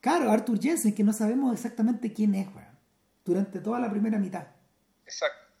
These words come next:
Speaker 1: Es como el señor Mandiola de la oficina. Eh, eh, en el fondo, el hombre en la sombra, eh, es J P Morgan, es el capital.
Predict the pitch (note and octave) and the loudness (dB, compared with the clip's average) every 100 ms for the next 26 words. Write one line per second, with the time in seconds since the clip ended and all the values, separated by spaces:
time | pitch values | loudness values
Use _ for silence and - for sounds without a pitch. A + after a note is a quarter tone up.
0 | _ - - G3+ F3 F#3 F#3 G3+ F3 E3 | _ -12 -2 0 0 0 2 4 2 2
1 | F#3+ G#3+ G3 F3+ E3+ D#3 - G#3+ D3 - | 4 4 4 0 -4 -6 -2 0 -2 -10
2 | - _ _ _ _ _ _ _ _ _ | -20 _ _ _ _ _ _ _ _ _
3 | _ _ _ _ _ _ _ _ _ - | _ _ _ _ _ _ _ _ _ -8
4 | F3 D#3 D3+ D3 C#3+ D3 F3+ G#3+ E3 D#3 | -2 2 2 2 0 -4 -8 -8 -6 -6
5 | D3 - _ _ - D#3 C#3+ F3+ G3 G#3+ | -8 -14 _ _ -8 -6 -4 0 2 2
6 | F#3 F#3 G#3+ G#3+ D#3+ - G#3+ B3+ F#3 D#3+ | 2 2 2 2 0 -4 -2 0 0 -4
7 | D#3+ E3 D#3+ D#3 - _ _ E3+ D3+ G3+ | -8 -8 -10 -12 -16 _ _ -6 2 4
8 | G#3 G3 E3 G#3+ B3 E3+ E3+ F#3+ F3+ D#3+ | 4 0 0 0 -2 -4 -4 -4 -4 -8
9 | D3+ C#3 A#3 A3 - | -8 -4 -2 -4 -10